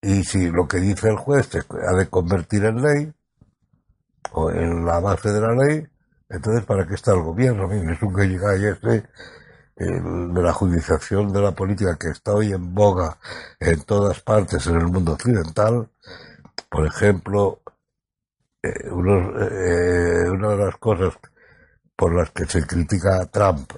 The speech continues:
en Norteamérica es porque parece que termina con la judicialización de la política, que los jueces están para juzgar,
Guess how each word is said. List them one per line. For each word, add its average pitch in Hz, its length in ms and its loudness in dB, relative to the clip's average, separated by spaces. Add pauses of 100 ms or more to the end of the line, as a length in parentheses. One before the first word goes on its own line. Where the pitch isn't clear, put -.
en 80 180 -2
Norteamérica 95 960 0 (460)
es 101 240 2
porque 87 580 0 (280)
parece 85 640 -2 (800)
que 87 120 -2
termina 98 580 0
con 107 120 0
la 90 80 2
judicialización 78 1000 -2
de 90 100 0
la 87 120 2
política, - 680 -4 (800)
que - 120 -6
los 73 160 -2
jueces 92 420 0
están 101 360 0
para 110 180 0
juzgar, 82 520 0